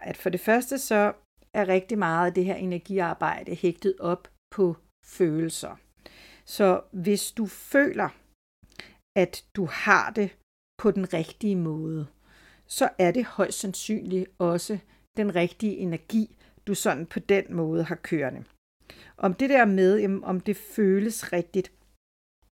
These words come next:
det er jo egentlig sådan lidt svært at forklare, men i virkeligheden er det sådan en, en, en følelse af, af,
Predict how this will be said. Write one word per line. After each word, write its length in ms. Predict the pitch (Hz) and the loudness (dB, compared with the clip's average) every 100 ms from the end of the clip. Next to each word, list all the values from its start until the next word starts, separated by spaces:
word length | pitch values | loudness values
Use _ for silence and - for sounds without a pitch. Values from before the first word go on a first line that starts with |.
| _ - - - | _ -20 -8 -4
det 80 | |
er 100 | - | 2
jo 140 | 190 - | 2 2
egentlig 300 | 196 208 208 | 0 0 -2
sådan 160 | - 185 | 0 0
lidt 160 | 190 | 0
svært 340 | - - 165 - | -2 -2 -2 -4
at 60 | |
forklare, 580 | - 196 - - 104 233 | -8 -8 -2 -2 0 -2
men 160 | 202 185 | -4 -4
i 60 | |
virkeligheden 600 | 170 208 240 294 277 240 | -2 -2 -2 -6 -6 -6
er 120 | 226 | -6
det 140 | 202 220 | -6 -6
sådan 260 | - 233 | -6 -4
en, 180 | 240 233 - - - _ - | -4 -6 -12 -20 -20 _ -4
en, 260 | 214 202 - | -2 -2 -4
en 180 | 202 190 | -6 -6
følelse 880 | - 208 196 254 262 - 240 - | -6 -2 0 -2 -6 -6 -6 -4
af, 360 | 208 190 175 170 - - _ _ | -2 -2 -2 -6 -12 -20 _ _
af, 140 | 202 | -6